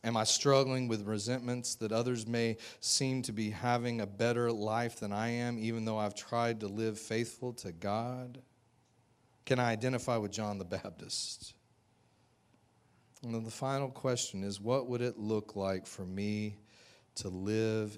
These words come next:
into the reality of Jesus' kingdom today? What would it look like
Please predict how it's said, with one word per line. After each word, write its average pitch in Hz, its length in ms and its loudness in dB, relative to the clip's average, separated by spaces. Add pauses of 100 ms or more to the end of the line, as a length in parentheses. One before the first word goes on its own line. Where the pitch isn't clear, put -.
(120)
into 95 680 -4
the 87 120 -12
reality 87 840 -4 (640)
of 82 120 -10
Jesus' 85 640 -4
kingdom 78 640 -12
today? 78 640 -12 (3750)
What 135 140 0
would 165 100 2
it 170 100 4
look 156 300 2
like 95 440 -2